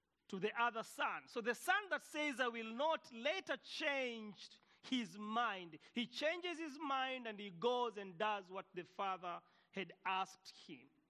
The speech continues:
The second son, the father went to the other son and said the same thing. And the son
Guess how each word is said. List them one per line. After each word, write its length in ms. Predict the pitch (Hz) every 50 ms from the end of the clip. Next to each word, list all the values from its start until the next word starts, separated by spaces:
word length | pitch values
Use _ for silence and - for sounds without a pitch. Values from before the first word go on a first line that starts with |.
| _ _ _ _ _ _ - - _
The 140 | 175 220 202
second 500 | - - 359 392 381 - 349 311 277 214
son, 580 | - - 302 285 262 208 180 165 165 185 214 - _ _ _ _ _ _ _
the 120 | - 160 -
father 320 | - 247 269 262 254 240
went 520 | 226 220 247 269 311 359 392 330 - - -
to 100 | 240 214
the 200 | 185 208 214 -
other 240 | 233 226 208 202 170
son 360 | - - - 233 220 214 202
and 160 | 196 190 170
said 320 | - - 226 214 208 202 185 175 - - - _ _
the 140 | 165 190 185
same 340 | - - 254 247 254 240 190 - -
thing. 300 | 285 349 320 202 156 127 _ _ _ _ _ _ _ _ _ _ _ _ _ _ _ _ _ _ _ _ _ _ _ _ _ _ 165
And 160 | 151 165 165
the 80 | 175
son 340 | - - - 254 262 262 254